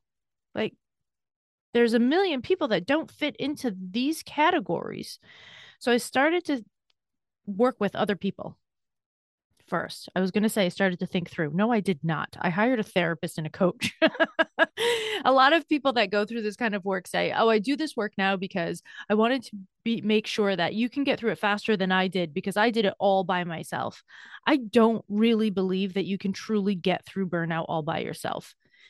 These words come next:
because part of getting through burnout is, is re-regulating your nervous system. And part of re-regulating your nervous system is being with other people, is co-regulating with other people. So it doesn't even make sense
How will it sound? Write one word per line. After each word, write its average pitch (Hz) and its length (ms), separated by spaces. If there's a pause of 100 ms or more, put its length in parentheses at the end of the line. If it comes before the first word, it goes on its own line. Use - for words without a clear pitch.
(300)
because 226 280
part 294 340
of 226 140
getting 214 260
through 202 160
burnout 190 420
is, 170 280 (160)
is 185 300 (220)
re-regulating 208 760
your 175 140
nervous 202 340
system. 170 340
And 180 140
part 285 240
of 208 160
re-regulating 208 680
your 170 160
nervous 269 340
system 165 420 (280)
is 190 180
being 220 360
with 185 140
other 165 200
people, - 640 (320)
is 185 300
co-regulating 185 1000
with 190 160
other 175 180
people. - 440
So 190 160
it 196 80
doesn't 311 240
even 277 180
make 233 180
sense - 540